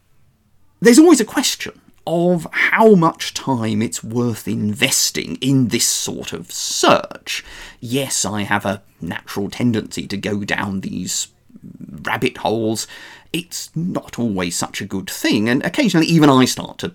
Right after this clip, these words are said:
sort of wonder about diminishing returns, especially when it's not obvious what I should do next. You know, if I had a really obvious sort of plan B or a really clear clue, I probably wouldn't stop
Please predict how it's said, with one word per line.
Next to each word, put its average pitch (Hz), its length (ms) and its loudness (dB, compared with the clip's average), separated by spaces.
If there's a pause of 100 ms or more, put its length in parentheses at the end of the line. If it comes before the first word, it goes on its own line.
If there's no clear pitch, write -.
sort - 160 -6
of 107 120 -10
wonder 110 460 2
about 104 400 -6
diminishing 101 760 0
returns, 113 840 2 (1160)
especially 294 480 4
when 240 100 6
it's 202 120 2
not 175 120 2
obvious 156 380 2
what 254 220 4
I - 80 -2
should - 240 -6
do 110 160 -2
next. - 420 -4
You 185 80 0
know, 85 80 2
if - 80 0
I 175 80 4
had 196 100 6
a 185 60 6
really 151 580 4
obvious 131 560 0
sort - 300 -6
of 104 100 -6
plan 104 600 -4
B 90 600 0
or - 300 -6 (400)
a 120 120 0
really 110 340 0
clear 98 500 -2 (200)
clue, 233 600 2
I 170 420 2
probably 107 600 -2
wouldn't 98 340 -6
stop - 560 -8